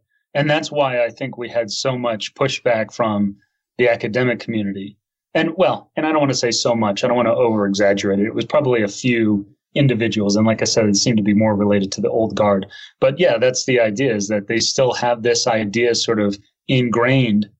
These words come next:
and they're trying to use the evidence, the scientific evidence, to argue against us. And so that's why, that was the primary motivation for not just simply reporting that we found this discovery, but, uh, Randy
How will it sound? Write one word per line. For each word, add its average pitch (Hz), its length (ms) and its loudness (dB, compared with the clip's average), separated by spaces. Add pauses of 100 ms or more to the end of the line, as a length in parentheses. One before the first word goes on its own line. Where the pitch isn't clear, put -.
and 117 220 0
they're 110 100 2
trying 123 340 -2
to 113 60 0
use 113 640 -2 (460)
the 113 200 0
evidence, 120 440 0
the 110 60 -10
scientific 117 540 -4
evidence, 104 400 0
to - 80 -4
argue 107 400 2
against 127 460 0
us. - 280 -8
And 107 140 -6
so 113 260 2
that's 151 340 -2
why, 123 240 0
that 175 160 2
was 165 120 -2
the 139 80 -2
primary 131 380 -2
motivation 113 600 -4
for 104 420 -4 (300)
not 156 220 0
just 147 200 -2
simply 131 280 0
reporting 110 840 0 (340)
that 117 140 0
we 113 160 -2
found 127 260 0
this 113 140 -6
discovery, 110 800 -2 (340)
but, 120 480 -2 (180)
uh, 120 240 -4
Randy 131 600 -2